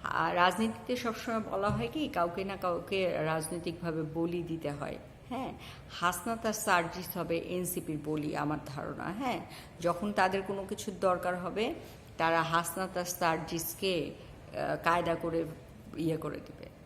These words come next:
মানে, যখন ওই যে, যখন দরকার হয় না, কোনো কিছু ত্যাগ করতে হয়, তারা এই দুইটাকে ত্যাগ দিয়ে দিবে। এই দুইটাকে দিয়ে তারা ব্যবহার করবে, ব্যবহার ট্যাবহার করে তারপর যখন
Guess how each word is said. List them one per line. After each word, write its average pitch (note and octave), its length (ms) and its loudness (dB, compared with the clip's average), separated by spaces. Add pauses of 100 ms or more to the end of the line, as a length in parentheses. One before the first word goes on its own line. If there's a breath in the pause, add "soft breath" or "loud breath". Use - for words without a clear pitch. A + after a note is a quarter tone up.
(220)
মানে, D3+ 320 0
যখন D#3+ 420 -2 (100)
ওই G3 120 2
যে, F#3+ 160 2 (1500)
যখন F#3+ 280 0
দরকার F3 360 2
হয় F#3 140 -4
না, G3 100 -2
কোনো E3+ 200 -4
কিছু E3 280 -6
ত্যাগ D#3+ 180 4 (140)
করতে D#3 260 -8
হয়, F3 280 -2 (420 loud breath)
তারা E3 160 0
এই F3 120 2
দুইটাকে F3 400 -2
ত্যাগ D#3 240 2 (120)
দিয়ে D3 140 -2
দিবে। - 260 -8 (500)
এই F3 140 -2
দুইটাকে F#3 840 0
দিয়ে G3 260 2
তারা E3+ 240 4
ব্যবহার E3 420 2
করবে, F3+ 380 -2
ব্যবহার E3+ 420 0
ট্যাবহার E3+ 280 -2 (140)
করে G#3+ 300 0 (360 loud breath)
তারপর F3 180 0
যখন F3 260 -2